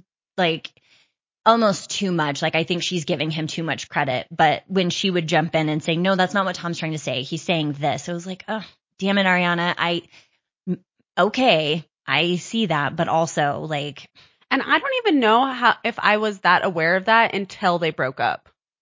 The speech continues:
Speaker 2: And I was like, "Whoa, the energy is so different now."
Speaker 1: Right, that Tom is completely incapable of saying anything without sounding like a complete <laughs> asshole.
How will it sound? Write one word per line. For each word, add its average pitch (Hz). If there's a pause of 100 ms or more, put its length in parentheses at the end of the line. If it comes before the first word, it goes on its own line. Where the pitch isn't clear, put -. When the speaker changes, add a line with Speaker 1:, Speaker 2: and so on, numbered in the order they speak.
(340)
Speaker 2:
And 180
I 175
was 170
like, 160
"Whoa, 170
the 175
energy 170
is 160
so 156
different 139
now." 127
Speaker 1:
Right, 170
that 175
Tom 170
is 160
completely 175
incapable 165
of 165
saying 160
anything 165
without 160
sounding 160
like 156
a 165
complete 170
<laughs> -
asshole. 175